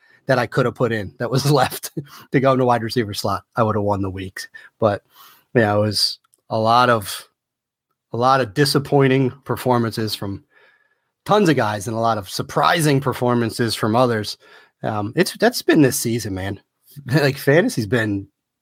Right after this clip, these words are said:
weird with all these, like, injuries. People are, like, quick to go on the short-term I R now and take four weeks off. No one, no one gives a shit anymore. Like, players are like, "I'm good. Like, you're, you gotta pay me. I gotta play less games, get to free agency quicker." Like, business decisions,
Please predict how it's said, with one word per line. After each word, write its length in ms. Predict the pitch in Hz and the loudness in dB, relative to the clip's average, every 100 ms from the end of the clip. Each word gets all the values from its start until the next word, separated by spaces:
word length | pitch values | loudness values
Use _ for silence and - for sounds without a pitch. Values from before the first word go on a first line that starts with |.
| - | -16
weird 580 | 98 104 123 117 101 - - - _ _ | -8 -4 0 0 -2 -6 -16 -20 _ _
with 120 | 123 | 0
all 100 | 123 | 2
these, 180 | 139 143 | 4 4
like, 200 | 139 110 | 2 0
injuries. 480 | - 123 123 127 123 | -4 -2 0 0 0
People 320 | 120 131 123 | -2 -4 -4
are, 80 | 110 | -4
like, 240 | 101 98 _ _ _ _ _ _ _ | -6 -8 _ _ _ _ _ _ _
quick 320 | - 151 147 | -2 -2 -2
to 100 | 143 | -2
go 200 | 127 127 | 0 2
on 100 | 127 | 0
the 60 | 117 | -2
short-term 500 | - 131 - 127 123 | -6 -6 0 2 4
I 160 | 120 | 2
R 220 | 117 117 117 | 2 2 2
now 240 | 120 120 | 0 0
and 100 | 113 | -4
take 220 | - 120 | -6 -8
four 240 | - 127 123 | -2 -2 0
weeks 260 | 123 - | -2 -2
off. 300 | 113 120 - - | 0 0 -2 -10
No 260 | 98 110 127 | -8 -2 -2
one, 180 | 107 - | -4 -6
no 140 | 113 | 0
one 100 | 143 | 2
gives 140 | 113 101 | 0 -4
a 40 | |
shit 200 | 98 110 | -8 -6
anymore. 340 | 107 113 139 143 - - _ - | -4 -2 -4 -6 -20 -20 _ -8
Like, 200 | 107 - | -8 -2
players 240 | 135 143 | 0 2
are 20 | |
like, 120 | 113 | 0
"I'm 180 | 113 160 | 0 0
good. 240 | 123 139 143 - | 2 0 -2 -8
Like, 280 | 107 101 _ - | -8 -8 _ -10
you're, 100 | 120 | -8
you 140 | 120 123 | -4 0
gotta 180 | 127 | 0
pay 200 | 95 120 | 2 0
me. 220 | 113 104 - - | 0 -2 -8 -6
I 40 | |
gotta 140 | 110 107 | -6 -2
play 160 | 113 | 0
less 160 | 117 104 | 2 0
games, 320 | 110 113 98 | -2 -2 -4
get 120 | 104 | -8
to 40 | - | -4
free 160 | 113 | 0
agency 240 | 110 107 92 | 0 -2 -6
quicker." 380 | 98 - 107 - | -6 -6 -8 -4
Like, 260 | 107 - _ - - - _ _ 170 - | -6 -6 _ -20 -20 -20 _ _ -8 -2
business 320 | 160 160 139 | 2 2 2
decisions, 720 | 139 156 143 139 127 - - | 0 2 2 2 0 -4 -10